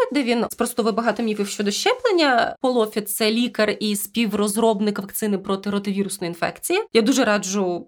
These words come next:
почитати цю книгу. І в С Ш А була така ситуація, що в якийсь момент, здається, це було в вісімдесятих роках двадцятого століття,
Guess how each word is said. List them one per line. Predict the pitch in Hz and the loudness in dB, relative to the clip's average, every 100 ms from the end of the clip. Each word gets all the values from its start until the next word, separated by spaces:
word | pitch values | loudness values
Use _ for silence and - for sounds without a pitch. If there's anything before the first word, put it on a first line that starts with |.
| - | -8
почитати | 220 - 196 196 | -6 -2 -2 -2
цю | 196 196 | -8 -8
книгу. | 196 185 196 320 415 - | -6 -4 0 0 0 0
І | 262 254 247 208 - _ - | 2 4 4 2 -2 _ -14
в | 208 | -10
С | - 247 | -6 -4
Ш | - | 0
А | 415 | 2
була | 349 302 | 2 0
така | 294 269 269 | 0 -2 -4
ситуація, | - 269 359 494 330 | -2 0 0 0 -2
що | - 226 | -2 -4
в | |
якийсь | 247 - 269 - | -4 0 -2 0
момент, | 240 247 370 508 - | 0 2 2 0 -2
здається, | 220 262 254 | 0 0 0
це | 208 | -2
було | 214 214 | 0 -2
в | |
вісімдесятих | 202 220 202 - 196 196 - | -2 -2 -4 -2 -2 -4 -8
роках | 196 185 190 | -4 -4 -4
двадцятого | 185 185 196 196 196 | -6 -4 -4 -4 -8
століття, | - 247 403 - 320 | -2 2 2 2 0